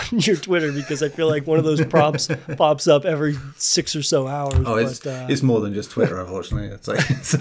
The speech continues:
Speaker 1: but fortunately for all of us,
Speaker 2: the perils of
Speaker 1: um,
Speaker 2: working in
Speaker 1: you know, games such as El Paso Elsewhere, I think, continue to fill,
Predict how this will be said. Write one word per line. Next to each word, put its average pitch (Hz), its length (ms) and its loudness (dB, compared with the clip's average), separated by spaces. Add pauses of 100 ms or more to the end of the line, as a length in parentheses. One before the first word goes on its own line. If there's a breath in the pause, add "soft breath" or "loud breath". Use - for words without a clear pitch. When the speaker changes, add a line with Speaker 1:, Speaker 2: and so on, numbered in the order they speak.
Speaker 1:
but 165 200 6 (160)
fortunately 175 480 4
for 160 160 -2
all 143 180 4
of 135 100 -4
us, 139 220 0
Speaker 2:
the 139 140 2
perils 147 440 2
of 117 80 -2
Speaker 1:
um, 120 80 2
Speaker 2:
working 131 400 2
in - 180 -2
Speaker 1:
you 135 180 -2
know, 139 80 0
games 156 460 0
such 151 220 0
as 135 100 -2
El 139 100 0
Paso 147 360 -2
Elsewhere, 139 480 -4
I 127 40 -10
think, 131 280 -10
continue 143 480 -2
to 135 80 -2
fill, 139 520 -2